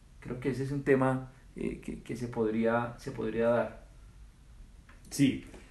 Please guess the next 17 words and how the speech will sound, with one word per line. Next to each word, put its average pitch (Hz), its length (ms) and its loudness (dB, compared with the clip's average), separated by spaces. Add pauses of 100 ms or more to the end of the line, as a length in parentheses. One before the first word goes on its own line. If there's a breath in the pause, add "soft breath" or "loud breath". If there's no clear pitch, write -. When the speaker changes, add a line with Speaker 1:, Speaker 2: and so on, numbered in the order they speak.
(240 soft breath)
Speaker 2:
eh, 143 480 6
bueno, 117 380 0 (480)
sí, 113 400 -6 (260)
yo 120 160 -6
creo 139 180 0
que 107 400 -2 (380)
estamos, 131 580 -2 (140)
concordamos 120 600 0
al 120 100 0
menos 123 200 -2
en 120 80 -2
lo 110 80 0
mismo. 107 360 0
Es 123 80 -4
una 127 120 2
escritura 110 360 -4
ingeniosa, 131 920 0